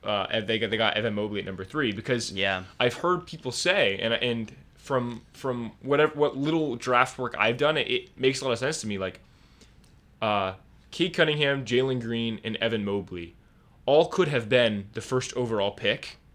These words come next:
Speaker 1: in, like, in, like, in, like, a couple of, like, the la-, drafts over the last, uh, you know, five years or whatever. Like, in literally last year's draft, um, they potentially could have been the first overall pick,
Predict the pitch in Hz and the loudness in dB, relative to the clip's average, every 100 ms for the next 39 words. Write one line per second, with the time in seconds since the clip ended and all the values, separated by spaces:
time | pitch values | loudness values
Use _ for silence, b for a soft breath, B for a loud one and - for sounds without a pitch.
0 | - - 117 110 107 101 95 - - - | -20 -8 -4 -2 -2 -2 -2 -8 -20 -20
1 | - - - _ - - 123 123 123 117 | -20 -20 -20 _ -20 -4 -2 2 2 2
2 | - 131 120 - - 131 123 117 104 107 | 0 0 0 -2 0 -2 0 -2 0 -2
3 | - 110 101 101 104 110 101 - 113 98 | -2 0 2 2 2 2 2 2 -4 -4
4 | 98 95 92 - 95 95 92 95 90 92 | -4 -2 -2 -4 -6 -6 -4 -2 -2 -4
5 | 95 98 90 85 87 - 107 107 B B | -8 -8 -8 -10 -14 -6 -4 -4 B B
6 | 156 151 143 202 202 165 139 139 - 131 | 0 2 6 8 8 8 8 6 4 -2
7 | 113 - 107 80 - - - b b b | -4 0 2 2 -4 -18 -20 b b b
8 | - 104 95 90 90 - - - - - | -4 -2 0 -4 -12 -20 -20 -20 -20 -20
9 | - - 117 - - 110 - 110 101 107 | -8 -4 -4 -6 -6 -6 -4 -8 -6 -6
10 | 95 92 95 92 - 92 - 90 85 - | -4 -4 -6 -6 -10 -10 -12 -12 -14 -14
11 | - | -16